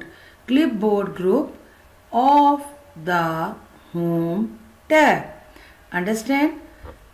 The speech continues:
मेरा ख्याल है, मैं उम्मीद करती हूँ कि आप लोगों को तमाम tricky terms जो हैं, जो भी आज हमने discuss की,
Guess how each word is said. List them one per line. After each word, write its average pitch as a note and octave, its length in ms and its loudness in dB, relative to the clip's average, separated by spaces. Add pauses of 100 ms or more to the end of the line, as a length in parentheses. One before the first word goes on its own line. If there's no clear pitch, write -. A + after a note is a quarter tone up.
(160)
मेरा A3+ 320 0
ख्याल G#3+ 340 -2
है, B3+ 80 0
मैं B3+ 80 2
उम्मीद A#3 320 0
करती F#3+ 300 -4
हूँ G3+ 140 -6
कि A#3 100 -6
आप F#3+ 220 -2
लोगों G3 180 -6
को G3 300 -8
तमाम G3 640 -2
tricky F#3+ 280 -6
terms F3 320 -8
जो F3+ 120 -12
हैं, F3+ 220 -8
जो F3+ 160 -10
भी F3+ 140 -6
आज F#3 260 -4
हमने F#3 220 -6
discuss F#3 440 -12
की, A3 380 -2